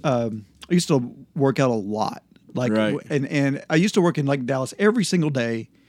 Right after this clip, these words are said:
Speaker 1: And so it was really easy for me to go to Bally's before I went to work. And then I would shower there after. I mean, so I just did that. That was just a morning ritual.
Speaker 2: Sure.
Speaker 1: Like, I was always at the club. Then I'd, I'd do my workout,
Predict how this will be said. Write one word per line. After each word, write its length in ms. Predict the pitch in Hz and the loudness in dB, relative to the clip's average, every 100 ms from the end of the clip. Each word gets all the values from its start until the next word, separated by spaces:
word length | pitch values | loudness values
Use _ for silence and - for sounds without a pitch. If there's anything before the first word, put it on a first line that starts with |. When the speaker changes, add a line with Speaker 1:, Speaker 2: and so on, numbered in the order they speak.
| _ _ _ - | _ _ _ -4
Speaker 1:
And 120 | 139 | 0
so 100 | 202 | 2
it 40 | |
was 160 | 180 143 | 0 4
really 240 | 196 196 | 6 6
easy 380 | 233 208 160 139 | 4 2 2 0
for 120 | 143 | -2
me 360 | 131 127 127 123 | -2 0 0 -2
to 160 | - 135 | -4 -2
go 120 | 139 | -2
to 60 | |
Bally's 520 | 117 117 190 156 123 113 | 0 4 4 4 0 -4
before 360 | - 156 147 | -6 0 2
I 20 | 135 | 2
went 140 | 127 | 2
to 60 | 120 | -2
work. 260 | 117 110 | -4 -4
And 80 | 160 | 0
then 100 | 165 | 2
I 60 | 185 | 2
would 140 | 151 | 2
shower 480 | - 165 143 143 131 | 0 2 4 4 4
there 200 | 123 120 | 2 2
after. 380 | 123 135 196 160 165 | 2 0 -2 -2 0
I 40 | |
mean, 140 | 135 | 0
so 140 | 127 147 | 2 2
I 60 | 156 | 2
just 160 | 180 | 0
did 140 | 160 143 | 0 2
that. 160 | 135 127 | 2 2
That 80 | |
was 100 | 185 | 2
just 160 | 151 143 | 2 0
a 40 | |
morning 280 | 139 135 131 | 0 2 0
ritual. 360 | 120 110 101 92 | 0 -4 -10 -12
Speaker 2:
Sure. 340 | - - 110 95 _ | -6 0 0 0 _
Speaker 1:
Like, 120 | 123 | -4
I 60 | 123 | 0
was 140 | 120 | 0
always 360 | 120 147 147 127 - | 2 4 6 4 0
at 140 | 175 165 | -2 0
the 80 | 190 | -2
club. 480 | 160 143 135 131 - _ _ _ _ - | 0 2 0 -2 -10 _ _ _ _ -6
Then 140 | 131 | -2
I'd, 200 | 117 113 - - | 0 -2 -8 -10
I'd 580 | 120 113 110 113 - 117 | -4 -2 -4 -8 -12 -2
do 100 | 147 | 0
my 100 | 165 | 2
workout, 540 | 143 135 139 123 131 | 2 0 0 -2 -4